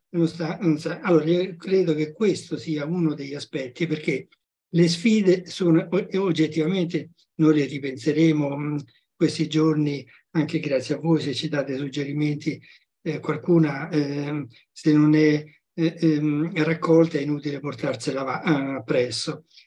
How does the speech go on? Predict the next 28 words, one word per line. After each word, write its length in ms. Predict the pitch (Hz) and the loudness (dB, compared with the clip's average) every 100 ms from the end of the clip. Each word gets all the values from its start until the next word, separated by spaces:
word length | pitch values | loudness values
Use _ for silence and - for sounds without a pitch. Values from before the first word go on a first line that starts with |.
| _ _ | _ _
Eh, 380 | - 170 156 147 | 2 6 6 4
sicuramente, 1300 | - 226 202 196 175 170 165 160 147 160 143 143 156 | 2 2 4 6 6 8 6 6 2 0 0 0 -4
eh, 460 | 165 147 143 139 - | -2 -2 -2 -6 -2
però, 440 | 170 160 151 143 | 4 4 4 0
mm, 200 | 214 170 | -4 -6
queste 380 | 147 165 151 190 | -2 -2 0 -2
sfide 400 | - 151 139 143 | -4 -6 -6 -6
sono 600 | 117 156 156 156 147 143 _ _ _ _ | -4 0 2 2 0 -4 _ _ _ _
il 220 | 202 160 | 0 2
luogo 840 | 165 180 202 208 214 196 226 226 _ _ _ | 4 4 4 2 0 0 -2 -2 _ _ _
do-, 400 | 170 160 170 - | 0 4 4 0
eh, 220 | 190 185 | -4 -2
che 120 | - | 4
i 80 | 165 | 6
ragazzi 720 | 160 156 156 156 - 151 165 | 6 2 -4 -6 -4 -2 -2
abbiamo 520 | 185 151 156 143 143 - | -4 -4 -2 -2 -4 -4
visto 400 | 170 180 170 165 | -2 -2 -2 -2
che 200 | 143 160 | 2 2
si, 280 | 151 - 254 _ _ _ | 2 -10 -14 _ _ _
eh, 180 | 196 190 | -10 -8
come 220 | - 165 | 0 2
dire, 460 | 156 151 143 - _ | 4 2 0 -10 _
si 260 | - - 185 | -14 -2 4
intriga, 640 | 185 180 175 180 185 190 | 4 4 0 -2 -2 -2
eh, 360 | 202 165 160 - | 2 2 2 -4
c'è 400 | - 170 165 202 190 156 | -2 2 4 2 -4 -4
proprio 280 | 185 156 | -2 0
in-, 380 | 160 185 175 165 | 0 -2 -4 -4